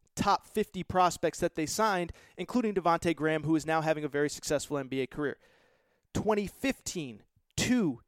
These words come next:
top fifty prospects signed. Twenty sixteen, two top fifty prospects signed. Twenty seventeen, three of the top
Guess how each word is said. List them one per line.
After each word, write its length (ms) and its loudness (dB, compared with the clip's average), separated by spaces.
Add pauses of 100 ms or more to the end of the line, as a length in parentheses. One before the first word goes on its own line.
top 280 0
fifty 300 -2
prospects 580 0
signed. 500 -4 (640)
Twenty 260 0
sixteen, 600 -4 (360)
two 460 2
top 260 2
fifty 240 0
prospects 560 0
signed. 300 -2 (380)
Twenty 320 2
seventeen, 840 0 (440)
three 440 2
of 160 2
the 120 -6
top 280 -2